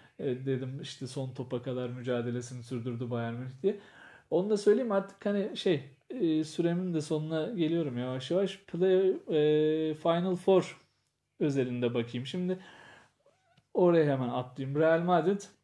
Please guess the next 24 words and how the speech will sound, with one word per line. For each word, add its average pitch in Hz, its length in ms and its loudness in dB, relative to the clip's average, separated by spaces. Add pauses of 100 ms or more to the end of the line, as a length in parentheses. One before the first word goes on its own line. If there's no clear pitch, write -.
(580)
e, 151 220 -2
Barcelona. 135 600 2
Real 185 200 4
Madrid, 175 340 0 (920)
Barcelona, 156 640 2
e, 143 380 0
özür 147 340 -2
diliyorum, 127 260 -2
Bayern 147 240 2
Münih 170 280 -4
gibi 127 160 -8
bir 135 80 -14
takım 220 340 0
değil. 135 220 4 (840)
Onlar 190 380 2
daha 196 180 4
çok - 360 0
Barcelona 175 540 4
gibi 104 220 -6
bir - 60 -16
takım 214 380 -4 (220)
ve 202 240 4 (400)
muhtemelen 185 600 -2
iki 226 460 -2